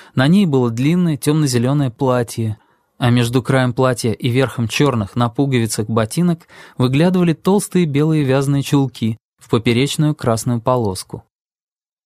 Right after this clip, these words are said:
Но теперь я видел не только одежды. Я мог уже разглядеть за ними женщину, нет, девушку, и видел, что она,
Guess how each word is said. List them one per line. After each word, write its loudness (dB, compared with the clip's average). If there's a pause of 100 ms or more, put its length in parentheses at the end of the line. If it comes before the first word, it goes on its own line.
(320)
Но 2
теперь 2
я 4
видел 2
не 4
только 0
одежды. -2 (340)
Я 4
мог 2
уже 2
разглядеть 0
за 2
ними 4
женщину, -2 (180)
нет, -2
девушку, -2 (400)
и 4
видел, 2
что 0
она, 2